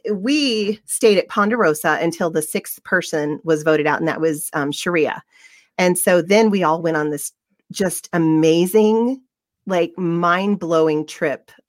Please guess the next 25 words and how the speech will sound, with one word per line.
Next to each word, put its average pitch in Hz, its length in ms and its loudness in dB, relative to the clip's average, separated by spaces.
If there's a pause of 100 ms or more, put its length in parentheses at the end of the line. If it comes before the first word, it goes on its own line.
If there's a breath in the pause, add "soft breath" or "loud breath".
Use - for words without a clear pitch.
all 160 200 2
over 151 180 0
China. 135 420 -10 (320 soft breath)
We 208 120 4
went 208 180 4
to 220 100 0
Shanghai. 196 800 -2 (260)
Um, 151 480 -8 (400 soft breath)
we 180 120 0
went 165 200 0
to 160 460 0
the 160 120 -2
Terracotta 175 480 -2
Warriors, 160 480 0
and 147 200 -4
I 160 100 -6
believe 160 240 -6
it's 165 160 -6
in 147 100 -4
Xi'an. 160 640 -4 (340 soft breath)
We 202 100 2
went 180 240 2
to, 170 640 0
um, 151 580 -8 (680)
uh, 151 400 -6